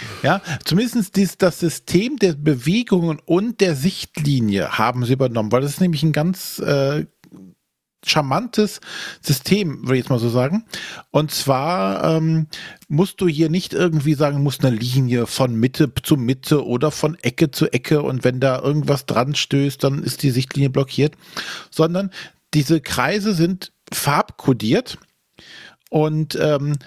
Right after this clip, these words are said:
es ist relativ klar, wenn ich auf einem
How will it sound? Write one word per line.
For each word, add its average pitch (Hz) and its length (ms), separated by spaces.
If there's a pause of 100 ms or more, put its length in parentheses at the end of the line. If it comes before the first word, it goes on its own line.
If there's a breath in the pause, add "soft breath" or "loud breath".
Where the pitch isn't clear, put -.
(200 loud breath)
es 131 160
ist 160 160
relativ 202 400
klar, 160 440
wenn 165 120
ich 160 200
auf 123 280
einem 123 440